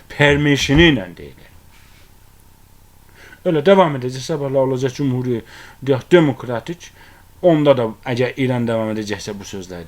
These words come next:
deyəcək. Cümhuri, e, sosialist olsa onda da. Heç fərq eləməyəcək. İran olduğuca, olduğu sürəcdə bu təhqirlər bizə olacaq və bunun, e, başqa bir, e,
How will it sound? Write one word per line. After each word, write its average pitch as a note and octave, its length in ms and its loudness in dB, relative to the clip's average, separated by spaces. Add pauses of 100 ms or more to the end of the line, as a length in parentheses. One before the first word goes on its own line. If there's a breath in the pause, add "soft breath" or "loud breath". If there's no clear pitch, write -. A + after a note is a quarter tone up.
deyəcək. E2+ 260 -18
Cümhuri, D3+ 460 0 (460 loud breath)
e, C3+ 440 -6
sosialist C#3+ 600 -2
olsa C#3 340 -6
onda A#2+ 340 -2
da. D#2+ 140 -20 (500 soft breath)
Heç F#3+ 320 2
fərq D3 240 2
eləməyəcək. A2+ 560 -4
İran F#3 240 4
olduğuca, D3+ 600 -2 (340 loud breath)
olduğu E3 340 2
sürəcdə C3+ 420 -6 (300 loud breath)
bu D3+ 220 -4 (260)
təhqirlər B2+ 640 -6 (380 loud breath)
bizə A#2+ 360 -4 (200)
olacaq C3 560 -2 (420 soft breath)
və C#3 220 -2 (840)
bunun, C3+ 440 -2 (500 soft breath)
e, G#2+ 440 -6 (140)
başqa D3 440 -4
bir, D3+ 140 -8 (260)
e, A2+ 460 -8